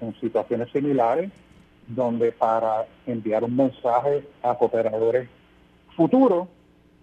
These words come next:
le, le aumentan la pena de cárcel o castigo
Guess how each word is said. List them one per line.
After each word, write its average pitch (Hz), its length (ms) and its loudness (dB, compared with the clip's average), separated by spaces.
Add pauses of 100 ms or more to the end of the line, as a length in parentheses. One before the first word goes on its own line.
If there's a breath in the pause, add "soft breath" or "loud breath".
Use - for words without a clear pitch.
(100)
le, 113 560 -4
le 120 140 0
aumentan 117 580 -2
la 151 160 0
pena 147 400 -6 (240)
de 120 240 -2
cárcel 143 680 0
o 123 120 -4
castigo 165 680 0